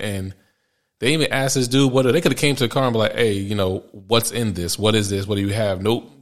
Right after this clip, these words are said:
They just took the joint, opened it, started pouring it out, doing field tests. Then they told him, like, "Oh, it tested for, it tested for drugs, so we're gonna arrest you for possession of drugs."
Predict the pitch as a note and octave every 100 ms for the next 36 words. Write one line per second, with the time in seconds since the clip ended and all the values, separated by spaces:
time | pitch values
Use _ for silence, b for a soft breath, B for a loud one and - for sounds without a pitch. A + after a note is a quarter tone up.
0 | _ A2 G#2 - A#2 G#2+ G#2+ A#2 - A2+
1 | A2+ G#2+ G#2+ F#2+ F#2 - B2 A2 A2 A2
2 | G#2+ G2+ G2 C3 A#2 G#2+ B2+ A2+ A2+ -
3 | b b b b b _ D3 - D3+ D#3+
4 | C3+ B2 G#2+ A#2+ G#2 F2+ G#2+ A2 B2 B2
5 | G#2 - G#2+ G2+ F#2+ - - B2 A#2+ G2+
6 | F#2+ F#2+ A2+ A2 F#2 F2 G#2 G#2+ G2 F#2
7 | G#2 G2+ A2 F#2+ G2 G2 G#2 G2+ G2 F2+
8 | G#2 F#2+ F2 -